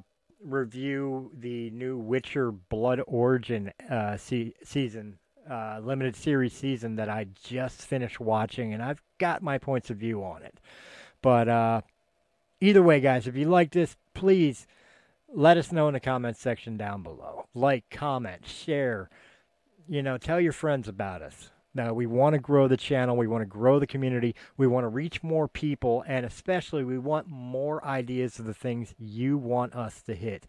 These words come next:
whether it's in the Star Wars community for Journal of the Jedi, or whether it's the, uh, the general podcast and Breaking the Fourth Wall podcast.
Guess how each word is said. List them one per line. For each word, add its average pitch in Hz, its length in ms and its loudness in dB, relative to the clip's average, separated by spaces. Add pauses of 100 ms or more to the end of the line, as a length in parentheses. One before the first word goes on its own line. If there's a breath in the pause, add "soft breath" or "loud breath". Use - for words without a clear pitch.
(260 loud breath)
whether 120 240 4
it's 117 140 -6
in 120 60 -4
the 110 60 -4
Star 139 440 2
Wars 135 160 -4
community 127 400 -6
for 113 320 -4
Journal 120 420 -2
of 107 100 -6
the 117 80 -4
Jedi, 117 300 -2 (300 soft breath)
or 147 100 -2
whether 139 340 4
it's - 180 -4
the, 120 140 -6 (140)
uh, 123 320 0
the 123 120 -6
general 135 680 -6
podcast 123 720 -2
and 107 100 -6
Breaking 113 240 -4
the 107 60 -6
Fourth 110 280 -2
Wall 107 200 0
podcast. 98 640 -8